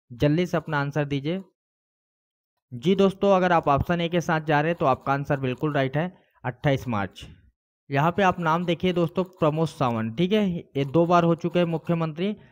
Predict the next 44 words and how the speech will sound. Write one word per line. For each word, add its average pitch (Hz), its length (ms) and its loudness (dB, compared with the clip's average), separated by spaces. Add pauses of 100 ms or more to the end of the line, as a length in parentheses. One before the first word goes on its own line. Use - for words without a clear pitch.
(140)
अगर 147 160 4
पार्टी 135 400 2
पूछा 180 300 0
जाता 165 240 0
है 180 60 0
तो 175 100 -2
आपको 156 320 0
याद 143 220 2
रखना 147 220 -2
है 151 60 -2
दोस्तों, 151 380 -2
बीजेपी, 120 540 0
ठीक 185 240 0
है, 233 140 0 (380)
भारतीय 143 380 2
जनता 143 320 0
पार्टी। 104 400 -2 (500)
क्लियर 180 300 4
है? 233 200 0 (800)
अगला 147 200 2
क्वेश्चन 185 380 2
देखिए, 185 360 -2 (2250)
निम्न 214 380 2
में 214 120 2
से 208 140 -2
किस 202 320 0
गेंदबाज 165 480 4
ने 175 200 -2
हाल 143 360 4
ही 196 120 4
में 190 180 -2
आईपीएल 160 480 0
के 180 120 -2
इतिहास 147 480 -2
में 165 180 -2
सबसे 165 420 0
ज्यादा 165 300 2
विकेट 165 340 0
लेने 156 280 -2
का 160 120 -2
रिकॉर्ड 139 360 0
बना 131 260 0
दिया 107 240 -2
है? 92 220 -8